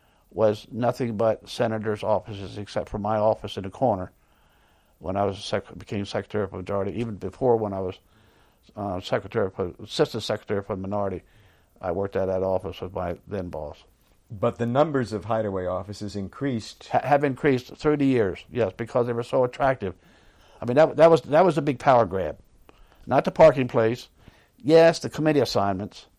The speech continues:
Speaker 1: but when you had a, a, a hideaway that looked straight down the mall toward the Washington Monument, or sometimes looked over the other way toward the Supreme Court and the Library of Congress, or was a big room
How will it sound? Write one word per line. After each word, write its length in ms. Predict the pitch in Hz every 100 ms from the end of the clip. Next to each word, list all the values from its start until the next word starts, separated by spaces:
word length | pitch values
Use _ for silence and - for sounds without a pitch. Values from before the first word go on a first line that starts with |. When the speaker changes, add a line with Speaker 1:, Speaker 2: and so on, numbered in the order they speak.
| _ _ _ _
Speaker 1:
but 260 | 117 - 98
when 180 | 120
you 180 | 139 196
had 340 | 170 151 147 -
a, 220 | - 113 107 - -
a, 180 | 110 -
a 300 | 110 101 -
hideaway 580 | 147 135 120 107 101 101 _ _ _ -
that 180 | 113 107
looked 200 | 143 -
straight 340 | - 151 -
down 220 | 151 143
the 40 | 139
mall 260 | 139 131
toward 240 | 127 127 120
the 40 |
Washington 560 | 120 120 - 104 - 104
Monument, 480 | 113 110 85 85 - _ _ _ _ _ _ _ _ _ _
or 220 | - 120
sometimes 600 | - 123 127 123 123 117
looked 220 | 113 -
over 240 | 120 117 113
the 180 | 113 120
other 160 | 139
way 220 | 117 113
toward 380 | 107 117 113 104 - _ _ _
the 80 | -
Supreme 380 | 120 - 135 123
Court 220 | 131 117
and 60 |
the 40 | 107
Library 340 | 117 107 101
of 60 | -
Congress, 440 | 131 127 98 104 - _ _ _ _ - _ _
or 220 | - 123 123
was 220 | 123 113
a 80 | 101
big 300 | 92 175 147
room 400 | 120 110 113